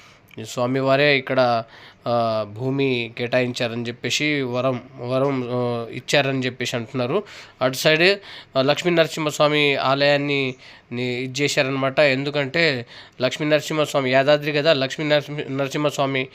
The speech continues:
ఆ, పర్మిషన్, ఆ, తీసుకొనే ఇక్కడ నిర్మాణం చేశారని చెప్పేసి అంటున్నారనమాట.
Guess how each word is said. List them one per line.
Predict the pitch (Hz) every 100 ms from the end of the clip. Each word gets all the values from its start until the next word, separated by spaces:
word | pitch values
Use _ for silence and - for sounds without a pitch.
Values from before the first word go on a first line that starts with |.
| - - - -
ఆ, | 127 127 120 - _ -
పర్మిషన్, | 135 170 151 147 107 _ _ _ _ _ _
ఆ, | 127 127 120
తీసుకొనే | - 151 - 175 180 208
ఇక్కడ | 226 - - _ - 143
నిర్మాణం | 139 131 143 147 147 131
చేశారని | 135 143 135 131
చెప్పేసి | 127 131 135 127 147
అంటున్నారనమాట. | 123 123 131 123 123 127 127 123